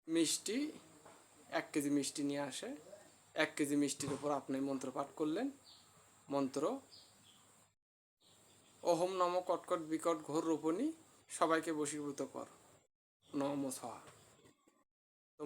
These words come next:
মন্ত্রটা কবরস্থানে অথবা তিন মাথাতে অথবা বাড়িতে বারো ঠ্যাঙ্গের উপর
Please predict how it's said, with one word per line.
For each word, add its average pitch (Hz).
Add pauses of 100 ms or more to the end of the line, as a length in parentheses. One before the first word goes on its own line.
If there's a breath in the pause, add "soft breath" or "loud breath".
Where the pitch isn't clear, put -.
মন্ত্রটা 175 (1400)
কবরস্থানে 175 (480)
অথবা 156 (100)
তিন 196
মাথাতে 175 (960)
অথবা 170 (100)
বাড়িতে - (840)
বারো 151
ঠ্যাঙ্গের 151
উপর 170